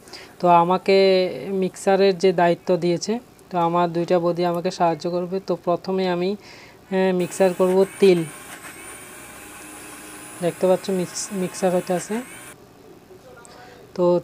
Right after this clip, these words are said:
তিল mixer করা হয়ে গেছে। তোমরা তো চিনো তিল, তিলটা mixer করা নেওয়া হয়ে গেছে। তো এইবার আরেকটাকে অন্য আরেকটা mixer করতে হবে। দেখতে পাচ্ছ তিলগুলো mixer করার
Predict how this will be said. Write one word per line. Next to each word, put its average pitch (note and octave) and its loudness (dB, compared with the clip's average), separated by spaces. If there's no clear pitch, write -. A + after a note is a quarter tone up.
তিল F#3 4
mixer F#3 -2
করা F#3+ 2
হয়ে F#3 2
গেছে। F3+ -4
তোমরা F3+ -2
তো G3 -4
চিনো F#3+ 0
তিল, F3+ 0
তিলটা F3 -4
mixer F#3 -2
করা F#3 2
নেওয়া F3+ -2
হয়ে F3 0
গেছে। E3+ -4
তো F3+ -6
এইবার F3 2
আরেকটাকে F#3 -2
অন্য F#3 -6
আরেকটা F3 -2
mixer F3+ -6
করতে F3+ -4
হবে। G#3 0
দেখতে F3+ -4
পাচ্ছ F#3 -6
তিলগুলো F#3 0
mixer F#3 -4
করার F#3+ -2